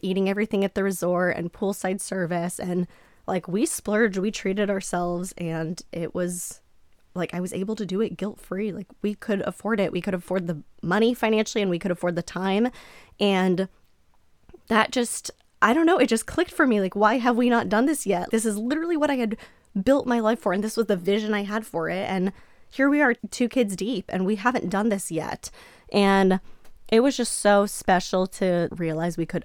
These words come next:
up and go and do that. And now,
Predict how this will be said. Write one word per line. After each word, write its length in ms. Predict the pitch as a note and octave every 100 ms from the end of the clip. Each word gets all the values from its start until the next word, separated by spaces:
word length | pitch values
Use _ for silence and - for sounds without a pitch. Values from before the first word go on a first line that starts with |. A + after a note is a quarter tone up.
| -
up 180 | E3
and 140 | F3+ E3
go 240 | D3+ E3
and 160 | F3 E3+
do 160 | D#3+
that. 320 | D#3+ E3 F#3+ -
And 460 | F#3 F3+ F3 F3 F#3+ - -
now, 560 | F#3+ F#3 F3+ F3+ F3